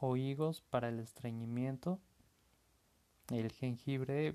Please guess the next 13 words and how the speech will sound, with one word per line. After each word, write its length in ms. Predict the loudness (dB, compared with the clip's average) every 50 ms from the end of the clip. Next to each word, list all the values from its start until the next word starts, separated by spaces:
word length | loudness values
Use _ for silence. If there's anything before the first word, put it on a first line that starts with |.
| -4 -4
fresco 480 | -2 0 0 0 0 -2 -2 -4 -4 -2
para 480 | 0 0 2 2 2 2 2 0 0 0
resfriados, 1000 | -2 -2 -4 -4 -4 -2 0 2 4 4 4 2 2 0 0 0 -2 -4 -6 -6
fiebre, 580 | -4 -2 -2 -2 -2 -2 -2 -2 0 0 0 0
indigestión, 1040 | 0 0 -2 -4 -4 -6 -6 -8 -8 -10 -8 -6 -4 -2 -2 -2 -2 -2 -4 -6 -8 -12 -18 -20 -20 _ _ -20 _ _ _ -20 -12 -6
náuseas, 800 | -2 2 2 4 4 2 0 -2 -2 -2 0 0 0 -2 -2 -2
cólicos 560 | -2 -2 0 0 -2 -2 -2 -4 -4 -4 -4
menstruales, 960 | -4 -4 -4 -6 -10 -8 -4 -2 -2 0 0 -2 -2 -2 -4 -4 -6 -8 -12 _ _ _ -8
problemas 520 | -4 -2 -2 0 0 0 0 0 -2 -2
circulatorios. 1200 | -4 -6 -8 -8 -6 -4 -2 -2 -2 -2 -2 0 0 2 2 2 0 0 -2 -4 -6 -10 -16 -20 _ _ _ _ _ _ _ _ _ _ _ _ _ _ _ _ _ _ _ _ _ _ _ _ _ -6
Eh, 240 | -4 -4 -2 -2 0
los 240 | 0 0 0 0 0
limones, 640 | 2 2 2 2 2 2 0 -2 -2 -6 -10 -14